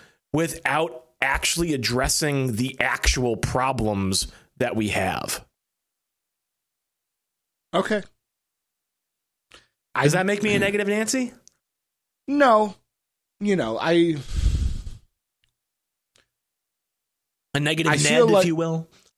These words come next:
Speaker 2: No. I, I think you're making, you're making a valid reasoned argument about it. You're not just being like, "This is ter-," well, you did call it a wet fart, so I suppose
Speaker 1: But
Speaker 2: that
Speaker 1: that
Speaker 2: was
Speaker 1: was
Speaker 2: a little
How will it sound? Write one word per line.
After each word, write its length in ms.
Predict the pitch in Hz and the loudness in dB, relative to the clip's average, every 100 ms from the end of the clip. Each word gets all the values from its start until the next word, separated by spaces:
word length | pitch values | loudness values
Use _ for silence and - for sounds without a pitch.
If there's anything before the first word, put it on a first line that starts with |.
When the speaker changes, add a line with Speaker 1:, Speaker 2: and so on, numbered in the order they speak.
| _ _ - | _ _ -10
Speaker 2:
No. 360 | 185 180 110 - _ - | -2 0 0 -4 _ -2
I, 160 | 214 196 | -2 2
I 120 | 202 | 2
think 300 | 196 226 196 190 | 2 0 -2 -2
you're 120 | 202 | 0
making, 380 | 196 185 185 180 | 0 0 -2 0
you're 160 | 170 | 2
making 360 | 170 208 202 180 | 4 2 0 -2
a 60 | |
valid 540 | 143 113 110 123 147 117 | 0 0 0 0 -2 -4
reasoned 520 | 104 120 113 117 95 | -4 -2 -2 -2 -4
argument 600 | - 147 139 104 78 71 | 0 0 0 -2 -2 -4
about 320 | 69 67 58 | -6 -8 -10
it. 140 | 55 - _ _ - | -14 -20 _ _ -2
You're 140 | 139 | 0
not 260 | 156 170 143 | 2 2 0
just 200 | 131 135 | -4 0
being 160 | 131 | 0
like, 160 | 123 101 | 0 0
"This 240 | 135 - | 0 0
is 120 | 120 | -4
ter-," 260 | - 139 120 | -2 -2 0
well, 160 | 117 101 | -4 -4
you 100 | 95 | -4
did 180 | 90 | -6
call 220 | - 87 67 | -6 -8 -8
it 60 | |
a 40 | 67 | -8
wet 200 | 65 - | -12 -12
fart, 340 | - 65 - - | -12 -12 -14 -20
so 160 | 92 | -14
I 80 | 78 | -12
suppose 640 | 76 90 - 90 76 - _ _ _ _ - | -12 -14 -12 -12 -12 -16 _ _ _ _ 0
Speaker 1:
But 80 | 339 | 4
Speaker 2:
that 100 | - | 4
Speaker 1:
that 80 | 262 | 2
Speaker 2:
was 200 | 226 185 | -2 0
Speaker 1:
was 0 | |
Speaker 2:
a 100 | 185 | 0
little 100 | 160 | 0